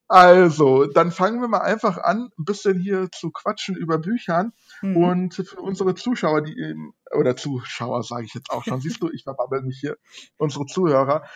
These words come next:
Speaker 1: äh, die wissen ja schon mittlerweile, was ich so lese, aber was liest du denn so?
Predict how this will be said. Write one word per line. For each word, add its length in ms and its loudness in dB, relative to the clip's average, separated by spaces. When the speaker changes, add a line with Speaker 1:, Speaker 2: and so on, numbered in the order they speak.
Speaker 1:
äh, 100 4
die 120 -2
wissen 220 0
ja 80 2
schon 200 -2
mittlerweile, 420 0
was 180 0
ich 140 -6
so 100 -4
lese, 460 0
aber 180 -2
was 220 -6
liest 260 -8
du 140 -4
denn 220 0
so? 300 -10